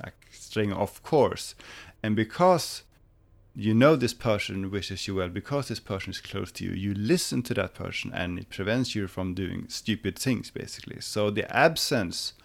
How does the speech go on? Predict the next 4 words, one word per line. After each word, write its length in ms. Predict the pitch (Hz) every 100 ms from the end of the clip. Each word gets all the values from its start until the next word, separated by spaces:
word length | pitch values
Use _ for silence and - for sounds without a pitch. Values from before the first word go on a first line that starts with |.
| - - - - - _
of 280 | 107 101 92 - 95
guardrails, 800 | 113 117 120 110 90 85 90 - -
uh, 40 | - _ -
i-, 360 | 95 92 98